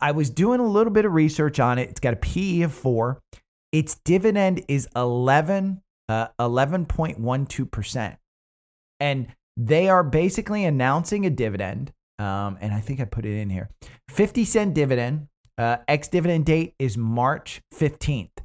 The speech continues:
So you've got time to get a, a seventeen dollar stock with a fifty cent dividend, uh,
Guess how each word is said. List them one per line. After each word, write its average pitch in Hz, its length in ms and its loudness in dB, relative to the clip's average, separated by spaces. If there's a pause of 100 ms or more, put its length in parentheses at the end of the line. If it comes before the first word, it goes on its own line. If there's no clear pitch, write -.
(400)
So - 140 0
you've 151 300 2
got 175 400 2
time 135 360 2
to 117 80 -4
get 123 360 -2 (180)
a, 131 340 -2
a 123 140 0
seventeen 175 800 2
dollar 139 320 2
stock - 580 0 (580)
with 131 200 0
a 131 60 0
fifty 170 480 0
cent 147 420 -2 (260)
dividend, 117 640 -2 (540)
uh, 101 220 -2